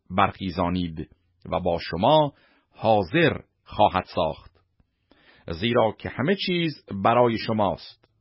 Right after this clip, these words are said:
تا آن فیضی که به وسیلهٔ بسیاری افزوده شده است، شکرگزاری را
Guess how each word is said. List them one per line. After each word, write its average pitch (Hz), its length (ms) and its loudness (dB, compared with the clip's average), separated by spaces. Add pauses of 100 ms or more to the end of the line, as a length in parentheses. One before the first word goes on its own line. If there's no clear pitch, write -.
(120)
تا 101 300 2
آن 165 260 2 (180)
فیضی 95 420 0
که 123 180 -4
به 117 120 0
وسیلهٔ 127 720 0 (300)
بسیاری 135 720 2 (100)
افزوده 131 480 0
شده 90 320 -4
است، 156 440 2 (500)
شکرگزاری 120 1120 4
را 98 260 4